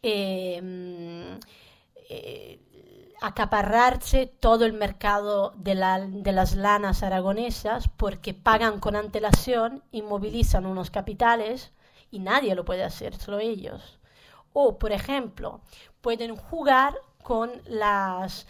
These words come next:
las divisas monetarias y entonces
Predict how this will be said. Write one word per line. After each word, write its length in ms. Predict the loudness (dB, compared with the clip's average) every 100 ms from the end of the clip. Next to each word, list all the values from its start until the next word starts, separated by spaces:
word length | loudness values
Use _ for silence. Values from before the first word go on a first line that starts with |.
| -20 -18 -6
las 180 | -6
divisas 500 | -6 -6 -6 -4 -6
monetarias 920 | -4 -6 -4 2 2 2 -6 -14 -20 -20 -20 -20 -20
y 100 | -8
entonces 680 | -6 -2 4 4 4 -2 -4